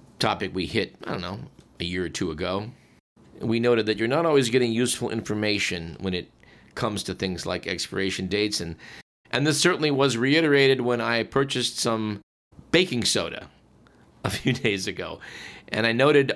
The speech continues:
on the top of the box that it has an expiration date. I'm not sure why it's there. Maybe there's some legal requirement that you have to have an expiration date.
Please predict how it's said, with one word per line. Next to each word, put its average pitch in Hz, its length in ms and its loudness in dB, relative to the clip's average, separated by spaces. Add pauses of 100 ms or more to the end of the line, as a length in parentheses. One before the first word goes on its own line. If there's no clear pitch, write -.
on 113 80 -4
the 113 60 -2
top 170 220 2
of 160 80 2
the 175 40 2
box 131 440 2
that 104 160 -4
it 104 100 -2
has 101 640 -2 (480)
an 104 100 0
expiration 98 680 0
date. 76 320 -8 (1300)
I'm - 40 -12
not 123 200 -2
sure 156 180 4
why 160 200 6
it's 139 120 0
there. 160 380 4
Maybe 123 200 0
there's 123 220 2
some 117 180 0
legal 120 220 2
requirement 117 560 0
that 107 160 -4
you 104 60 0
have 113 220 0
to 104 60 -6
have 113 200 -2
an 107 80 -4
expiration 117 600 0
date. 95 380 -2